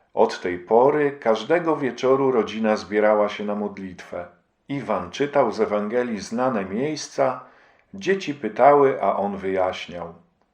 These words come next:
Zaczęła do nich zachodzić ciocia Katia i niektórzy sąsiedzi. Wkrótce ten czas modlitwy i rozważań stał się bardzo oczekiwany.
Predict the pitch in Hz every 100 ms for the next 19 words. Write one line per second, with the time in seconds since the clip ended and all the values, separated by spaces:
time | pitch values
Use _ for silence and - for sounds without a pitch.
0 | _ _ - 101 104 101 104 107 101 107
1 | 101 92 95 104 95 98 - - - 113
2 | 104 - 160 151 - 90 95 123 165 139
3 | - 104 107 - 104 98 95 90 85 82
4 | - _ _ _ _ _ _ _ _ _
5 | _ _ - - 196 196 - 110 101 101
6 | 131 131 - 104 101 165 170 - 95 95
7 | 98 98 98 123 151 160 165 147 - 101
8 | 101 - 95 95 95 95 101 98 107 -
9 | 110 104 98 90